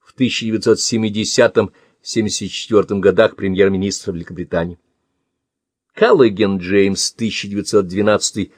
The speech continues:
две тысячи пятый год, премьер-министр Великобритании. В тысяча девятьсот семьдесят шестом-семьдесят девятом годах лидер лейбористской партии. «Я и представить себе не мог, что ты задумывался о революции», —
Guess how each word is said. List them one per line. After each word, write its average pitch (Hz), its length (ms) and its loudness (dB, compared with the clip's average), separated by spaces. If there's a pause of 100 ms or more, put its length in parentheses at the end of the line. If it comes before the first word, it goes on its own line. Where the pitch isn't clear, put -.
(100)
две 101 120 -6
тысячи 113 280 -10
пятый 110 300 0
год, 98 220 0 (240)
премьер-министр 131 920 2
Великобритании. 98 800 0 (260)
В - 120 -20
тысяча 120 600 -2
девятьсот 104 460 -2
семьдесят 104 320 -4
шестом-семьдесят 107 920 -2
девятом 101 300 2
годах 95 420 0 (260)
лидер 107 520 0
лейбористской 95 540 -2
партии. 90 380 -10 (2500)
«Я 98 380 8
и 123 200 6
представить 120 840 4
себе 123 340 0
не 120 120 0
мог, 120 180 4
что - 120 -12
ты 107 180 0
задумывался 107 800 4
о 110 60 6
революции», — 113 640 2